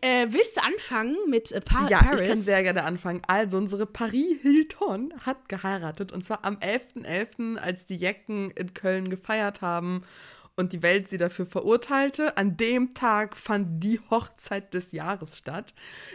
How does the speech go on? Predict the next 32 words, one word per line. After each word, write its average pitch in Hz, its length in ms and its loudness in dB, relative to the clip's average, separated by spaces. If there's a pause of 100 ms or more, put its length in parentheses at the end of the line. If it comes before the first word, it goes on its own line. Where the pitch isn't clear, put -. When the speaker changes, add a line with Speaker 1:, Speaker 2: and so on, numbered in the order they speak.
Speaker 2:
Sie 247 220 2
heiratete 269 540 4
ihren 226 360 -2
Kater 247 680 -2 (720)
Räum, 185 520 0 (260)
nenne 147 240 -4
ich 139 100 -10
ihn 131 80 -8
jetzt 101 220 -10
mal, 135 220 -4 (120)
Reum, 226 540 2 (240)
Räum, 170 520 2
Speaker 1:
Räum. 151 420 -4
Speaker 2:
keine 143 240 -2
Ahnung. 120 240 -4 (720)
Speaker 1:
Räum. 220 160 4
Speaker 2:
Ich 240 100 6
hab 269 100 8
versucht 339 360 2
herauszufinden, 262 960 4
wer 220 260 4
er 254 160 0
genau 220 380 2
ist 254 300 0
und 226 160 -6
hab 247 220 -2
herausgefunden, 233 720 0
er 214 80 0
ist - 260 -2
ein 147 320 -2 (880)
American 240 500 2
Author 202 520 0